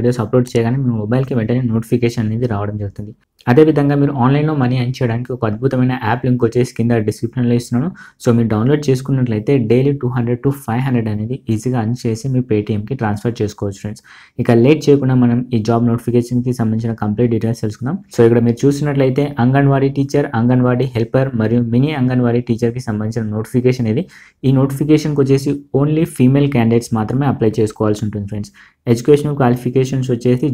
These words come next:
just టెన్త్ క్లాస్ అనేది అడగడం జరుగుతుంది. ఏజ్ డీటెయిల్స్ చూసినట్లయితే మీరు వచ్చేసి ట్వంటీ వన్ ఇయర్స్ ఉండాలి. ట్వంటీ వన్ ఇయర్స్ to maximum థర్టీ ఫైవ్ ఇయర్స్ ఉండాలి. ఒకవేళ మీరు ఎస్సీ, ఎస్టీ అయితే మీరు ఎయిటీన్ ఇయర్స్ ఉన్నా కూడా మీరు అప్లై చేసుకోవచ్చు. అదేవిధంగా ఇక్కడ వచ్చేసి మనకి కంప్లీట్ డీటెయిల్స్ ఇవ్వడం జరిగింది.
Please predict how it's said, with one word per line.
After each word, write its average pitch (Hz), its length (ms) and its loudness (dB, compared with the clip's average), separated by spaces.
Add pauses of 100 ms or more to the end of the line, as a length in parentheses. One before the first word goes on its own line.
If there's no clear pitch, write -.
(100)
just 123 240 0
టెన్త్ 110 220 0
క్లాస్ 120 260 0
అనేది 110 220 0
అడగడం 107 320 0
జరుగుతుంది. 107 340 -2 (560)
ఏజ్ 139 140 6
డీటెయిల్స్ 139 320 2
చూసినట్లయితే 131 500 0
మీరు 120 160 4
వచ్చేసి 123 380 0
ట్వంటీ 123 320 2
వన్ 151 120 -2 (180)
ఇయర్స్ 123 280 4
ఉండాలి. 107 280 0 (100)
ట్వంటీ 120 240 0
వన్ 131 180 0
ఇయర్స్ 117 180 -2 (100)
to - 40 -2 (100)
maximum 117 380 0 (100)
థర్టీ 110 260 -4
ఫైవ్ 113 140 2
ఇయర్స్ 104 200 0
ఉండాలి. 104 200 -2 (380)
ఒకవేళ 120 300 6
మీరు 127 100 4 (100)
ఎస్సీ, 131 220 0 (100)
ఎస్టీ 143 280 0
అయితే 117 260 2
మీరు 143 140 0 (160)
ఎయిటీన్ 127 320 4
ఇయర్స్ 127 240 0
ఉన్నా 110 200 0
కూడా 113 220 -2
మీరు 139 120 -6 (100)
అప్లై 107 280 2
చేసుకోవచ్చు. 101 560 -2 (460)
అదేవిధంగా 135 400 6
ఇక్కడ 127 180 2
వచ్చేసి 127 300 -2
మనకి 120 260 0
కంప్లీట్ 110 340 2
డీటెయిల్స్ 113 300 0
ఇవ్వడం 110 280 0
జరిగింది. 107 280 0